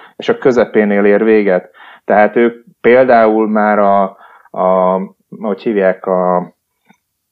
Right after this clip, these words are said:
legnagyobb, ö, promótert, azt már nem akarják támogatni, akinek amúgy is milliárdos a forgalma,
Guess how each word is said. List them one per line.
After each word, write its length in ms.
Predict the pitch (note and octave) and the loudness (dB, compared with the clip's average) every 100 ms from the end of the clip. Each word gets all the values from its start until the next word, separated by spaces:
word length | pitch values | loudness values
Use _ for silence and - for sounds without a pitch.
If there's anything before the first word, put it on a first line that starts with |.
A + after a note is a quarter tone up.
| - - | -10 0
legnagyobb, 640 | C3 A#2 A#2 G#2+ G#2 F#2 | 2 2 2 2 0 0
ö, 180 | G#2+ F#2+ | 0 0
promótert, 560 | A#2 A#2+ B2 A#2 A2+ A#2 | 0 0 0 0 0 0
azt 120 | - | -2
már 100 | G#2+ | -2
nem 100 | A#2+ | 0
akarják 420 | C3 G2+ F#2 - | -2 -2 -2 0
támogatni, 640 | G2+ G2 G2+ G2+ G2 G#2+ | 0 2 2 0 -2 -2
akinek 420 | G2 - G2 F#2 | -4 -2 -4 -4
amúgy 340 | A2 G#2 G2 F#2 | -4 -2 -2 -4
is 180 | F2+ - | -8 -6
milliárdos 680 | F#2 F2+ F2+ F2+ F#2+ - | -6 -4 -2 -2 -4 -4
a 260 | G2 F#2+ F#2+ | -2 0 -2
forgalma, 800 | - G#2 G#2 A#2+ B2 C3+ C3+ | -4 -2 0 0 -2 -2 -4